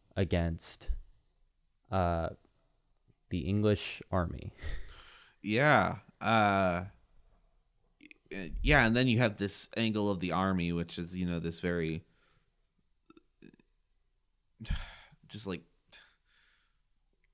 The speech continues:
Speaker 2: kind of, it's this weird balance of, obviously, like, they care for each other as a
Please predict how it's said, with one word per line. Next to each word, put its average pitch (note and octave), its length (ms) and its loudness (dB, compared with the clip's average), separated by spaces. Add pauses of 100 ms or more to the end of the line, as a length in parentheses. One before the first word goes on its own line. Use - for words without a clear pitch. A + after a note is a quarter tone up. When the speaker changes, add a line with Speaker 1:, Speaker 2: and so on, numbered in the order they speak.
Speaker 2:
kind C3 320 -2
of, B2 160 2 (1080)
it's - 140 -6
this C#3 180 0
weird B2+ 220 8
balance A#2 360 4
of, G#2 220 -4
obviously, G#2+ 500 -2
like, F#2+ 240 -2
they G2 120 0
care G#2 340 -2
for G2+ 260 -2
each F#2+ 240 -4
other G2 240 2
as F#2 140 0
a E2 80 -4